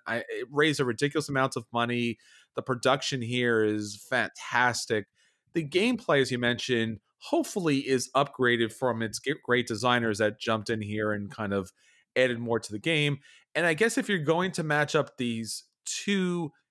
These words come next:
games, they both have some really great miniatures, but Dark Tower obviously stands above and beyond with its Dark Tower.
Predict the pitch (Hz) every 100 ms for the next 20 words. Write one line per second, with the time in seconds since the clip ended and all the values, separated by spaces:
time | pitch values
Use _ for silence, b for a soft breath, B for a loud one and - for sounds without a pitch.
0 | _ _ - 135 131 113 110 110 - 120
1 | 107 147 160 170 165 151 151 127 135 123
2 | 127 120 113 127 156 233 247 240 - b
3 | b b b b 226 190 196 190 - 165
4 | 156 143 127 127 123 123 - 117 117 107
5 | 113 107 101 104 113 113 104 98 101 104
6 | - - - _ _ _ _ 90 101 -
7 | 95 165 95